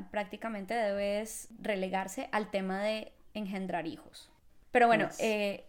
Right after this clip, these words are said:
Speaker 1: ¿es la mujer más engañable que el hombre? Yo creo que de eso no se trata el versículo, número uno. Eso no es lo que está diciendo Pablo. Pablo no está diciendo, "Entonces la-,
Speaker 2: Mm.
Speaker 1: las mujeres son más engañables".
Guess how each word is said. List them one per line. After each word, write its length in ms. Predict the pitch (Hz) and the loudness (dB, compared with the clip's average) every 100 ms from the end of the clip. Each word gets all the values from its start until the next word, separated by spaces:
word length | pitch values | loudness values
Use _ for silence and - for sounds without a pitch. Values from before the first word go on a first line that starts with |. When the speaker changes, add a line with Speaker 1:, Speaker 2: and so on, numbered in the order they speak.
| - | 2
Speaker 1:
¿es 200 | 254 247 | 4 6
la 100 | 247 | 6
mujer 340 | 269 277 240 | 4 4 0
más 280 | 214 208 214 | 0 -2 -2
engañable 580 | 220 226 247 214 190 185 | -4 -2 -2 0 -2 -2
que 80 | 202 | -4
el 80 | 214 | -4
hombre? 340 | 226 180 - - - - - - _ - | -4 -8 -12 -20 -20 -20 -20 -20 _ -20
Yo 280 | - 185 208 | -6 -2 0
creo 200 | 214 220 | 0 0
que 100 | 285 | 2
de 220 | 285 226 196 | 0 0 -2
eso 180 | 190 | -4
no 100 | 220 | -6
se 120 | 226 233 | -6 -4
trata 260 | 220 220 | -4 -4
el 60 | 226 | -6
versículo, 600 | 220 190 202 - 196 254 - - | -6 -8 -10 -6 -6 -6 -10 -10
número 400 | 208 202 196 214 | -6 -4 -2 -4
uno. 320 | 202 185 196 - - - | -4 -6 -8 -12 -20 -10
Eso 200 | 208 196 | -8 -6
no 140 | 214 208 | -4 -4
es 80 | |
lo 120 | 202 208 | -4 -6
que 80 | |
está 140 | 247 196 | -6 -4
diciendo 340 | 185 190 185 | -4 -4 -4
Pablo. 300 | 185 190 175 | -2 -2 -2
Pablo 240 | 175 190 185 | 0 0 0
no 60 | 196 | -4
está 140 | 202 | -6
diciendo, 260 | 208 202 185 | -8 -6 -6
"Entonces 220 | 180 208 | -4 0
la-, 100 | 233 | 0
Speaker 2:
Mm. 260 | 190 175 202 | 0 0 0
Speaker 1:
las 160 | 233 | 0
mujeres 420 | 220 220 226 254 | 0 -2 -2 -2
son 220 | 277 240 214 | -2 -4 -4
más 160 | 208 | -6
engañables". 580 | 220 214 196 190 185 185 | -6 -6 -4 -6 -8 -16